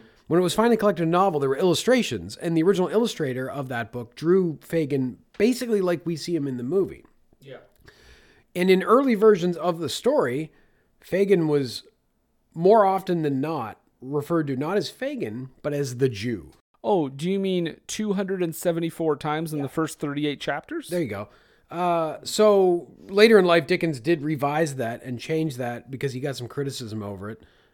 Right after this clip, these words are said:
Speaker 1: Even in the eighteen hundreds, he got some criticism over it. It's like, "Guys, do we really need to drive home this, like, as an anti-Semitic canard kind of thing?" And he
Speaker 2: This
Speaker 1: changed it.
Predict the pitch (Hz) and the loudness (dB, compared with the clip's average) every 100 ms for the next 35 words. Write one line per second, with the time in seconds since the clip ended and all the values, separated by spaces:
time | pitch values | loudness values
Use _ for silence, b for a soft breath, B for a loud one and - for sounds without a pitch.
0 | b 247 359 311 254 226 226 233 247 135 | b 0 4 4 2 2 4 4 4 0
1 | 175 208 196 214 214 170 175 151 139 135 | 0 0 0 0 0 0 -2 -2 -2 -2
2 | 139 143 170 185 185 269 277 247 285 285 | -2 -4 -4 -6 -2 -2 -2 -2 -2 0
3 | 262 247 233 180 185 208 165 190 202 180 | 2 2 0 2 4 6 6 4 6 6
4 | 170 165 180 165 156 160 147 143 156 165 | 4 2 0 0 0 -2 -2 -2 0 -2
5 | 151 156 147 156 - 127 135 147 165 170 | -4 -4 -2 -2 -4 -6 -4 -4 -2 -2
6 | 165 156 170 170 160 175 185 185 120 - | -2 -2 -2 0 0 0 0 0 -2 -6
7 | 117 | -14